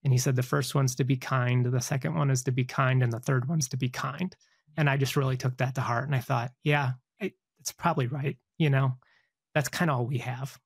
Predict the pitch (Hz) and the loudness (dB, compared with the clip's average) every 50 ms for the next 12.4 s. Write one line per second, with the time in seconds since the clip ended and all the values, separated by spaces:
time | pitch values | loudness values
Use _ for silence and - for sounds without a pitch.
0 | _ _ _ _ _ - 143 131 131 135 131 135 - - - 151 139 131 - - | _ _ _ _ _ 0 2 2 4 4 2 0 -2 0 0 2 2 2 2 2
1 | 147 135 135 131 131 127 127 - _ _ _ _ _ _ _ _ _ _ _ _ | 2 2 2 2 0 -2 -4 -8 _ _ _ _ _ _ _ _ _ _ _ _
2 | - 151 147 151 147 147 147 139 127 123 127 127 - _ _ _ _ _ _ _ | 0 2 2 4 2 2 2 2 0 0 -2 -4 -8 _ _ _ _ _ _ _
3 | _ _ _ _ _ _ _ - 160 156 143 - 147 139 143 - 147 135 123 - | _ _ _ _ _ _ _ 0 0 2 2 2 2 2 2 2 0 0 0 0
4 | - - 139 131 131 127 127 131 131 123 120 123 - _ _ _ _ _ - - | 0 0 2 2 2 2 2 2 2 2 0 -2 -6 _ _ _ _ _ -12 -6
5 | - 131 123 123 120 120 123 123 120 131 127 123 123 123 - 131 123 120 120 131 | -2 0 0 2 2 0 0 0 0 2 2 2 0 0 0 0 0 0 0 0
6 | 127 120 120 120 - - - 165 - _ _ _ _ _ _ _ _ _ _ _ | 0 0 0 -2 -4 -6 -8 -10 -12 _ _ _ _ _ _ _ _ _ _ _
7 | _ _ _ _ _ - 131 123 120 131 - 147 131 127 - 143 131 127 - _ | _ _ _ _ _ -2 0 0 0 0 2 2 4 4 4 2 2 0 -4 _
8 | _ _ _ _ _ - 131 123 139 131 - 135 127 - - 151 139 131 123 147 | _ _ _ _ _ 0 2 2 4 4 2 0 0 0 0 0 0 0 2 2
9 | 135 120 123 120 117 117 117 113 117 127 - _ _ _ _ _ _ _ _ _ | 2 2 2 2 0 0 -2 -2 -4 -6 -12 _ _ _ _ _ _ _ _ _
10 | _ _ _ - 160 131 120 120 120 120 110 104 156 - - - 131 120 120 120 | _ _ _ -4 -2 0 0 2 0 0 -2 -2 -4 -4 -2 0 2 2 2 2
11 | 117 117 120 117 120 _ _ _ _ _ _ _ _ _ _ - 107 98 120 127 | 2 0 -2 -4 -6 _ _ _ _ _ _ _ _ _ _ -4 -2 0 0 0
12 | 123 - - 127 117 117 123 - | 0 0 -2 -2 0 -2 -4 -6